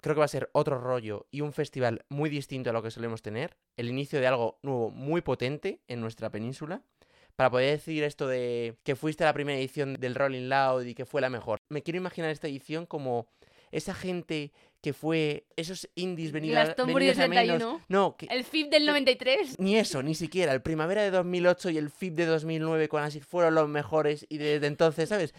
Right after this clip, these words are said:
Speaker 1: Pues yo creo que los chavales de ahora que vayan al Rolling Loud serán esos dentro de diez años.
Speaker 2: Yo le podré decir a mis nietos que fui al primer Mad Cool.
Speaker 1: Sí, pero no es igual que el Rolling
Speaker 2: Bueno,
Speaker 1: Loud,
Speaker 2: bueno,
Speaker 1: el
Speaker 2: dale
Speaker 1: Rolling
Speaker 2: unos
Speaker 1: Loud.
Speaker 2: años.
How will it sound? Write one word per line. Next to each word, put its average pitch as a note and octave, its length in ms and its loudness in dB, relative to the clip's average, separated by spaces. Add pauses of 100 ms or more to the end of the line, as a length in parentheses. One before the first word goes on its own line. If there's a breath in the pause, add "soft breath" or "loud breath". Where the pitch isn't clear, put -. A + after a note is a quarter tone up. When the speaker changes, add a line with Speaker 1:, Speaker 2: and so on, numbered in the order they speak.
Speaker 1:
Pues D3 120 4
yo F3 120 2
creo E3 200 0
que C3 220 -2
los C3+ 160 0
chavales D3+ 380 0
de D#3 80 2
ahora B2+ 200 2
que B2+ 80 -4
vayan C3 220 2
al B2+ 100 2
Rolling B2+ 320 -2
Loud E3 220 0 (260 soft breath)
serán B2 320 2
esos C3+ 320 -4
dentro B2 300 -4
de G#2+ 60 -4
diez G#2 200 -8
años. F2+ 240 -14
Speaker 2:
Yo G#3+ 100 -6
le A3+ 60 -4
podré B3+ 220 -6
decir B3 220 -6
a A#3 80 2
mis A3+ 160 -6
nietos A#3 240 -6
que A#3+ 100 -16
fui A#3+ 140 -4
al G#3+ 160 0
primer F#3+ 240 -8
Mad E3 200 -14
Cool. G3+ 240 -10
Speaker 1:
Sí, A2 380 -8
pero A2 240 -2
no A#2 180 -2
es B2 140 -2
igual A2+ 260 0
que - 100 -8
el G#2 100 -4
Rolling A2 240 -2
Speaker 2:
Bueno, E4 220 6
Speaker 1:
Loud, D4+ 60 4
Speaker 2:
bueno, D#4+ 180 4
Speaker 1:
el A#3 40 -6
Speaker 2:
dale F#4+ 160 6
Speaker 1:
Rolling D#4 80 0
Speaker 2:
unos C4 140 0
Speaker 1:
Loud. G3+ 100 -8
Speaker 2:
años. E3+ 240 -12